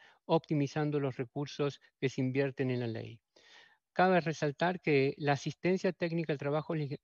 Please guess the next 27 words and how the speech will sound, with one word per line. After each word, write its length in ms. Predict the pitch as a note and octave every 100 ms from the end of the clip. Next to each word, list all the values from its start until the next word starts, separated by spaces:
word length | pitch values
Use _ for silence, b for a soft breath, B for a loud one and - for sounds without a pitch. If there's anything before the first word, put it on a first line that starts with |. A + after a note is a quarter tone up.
| -
legislativo 800 | C#3+ D3+ D#3+ C#3 C3+ - G3 F#3
es 140 | D3+
un 80 | D3+
elemento 460 | C#3+ C#3+ D3+ D#3 C#3+
fundamental 640 | - D#3+ C#3+ C3+ C3+ E3+
en 120 | D#3
el 140 | C3+ B2+
accionar 400 | B2 C#3+ C#3 C3+
de 120 | C3+
la 100 | B2+
fao 400 | - D3+ F3 E3+ B B B -
en 220 | D3 C#3
Ecuador 480 | C3+ C3+ E3+ G#3 F3+
y 80 |
en 140 | C#3+ C3+
la 80 | B2+
región. 500 | A#2+ - G#2+ A2 A2 _ B B B -
Además, 460 | C#3 C#3 E3 F#3+ C3+
a 100 | C#3+
través 300 | C#3+ D#3 D3+
de 40 |
los 100 | C#3
frentes 300 | D#3 D#3+ D3
parlamentarios 580 | - C3 C3 C3 D#3+ D3+
contra 300 | C#3+ C3+ C#3
el 80 | D3+
hambre, 420 | F3 F3+ F#3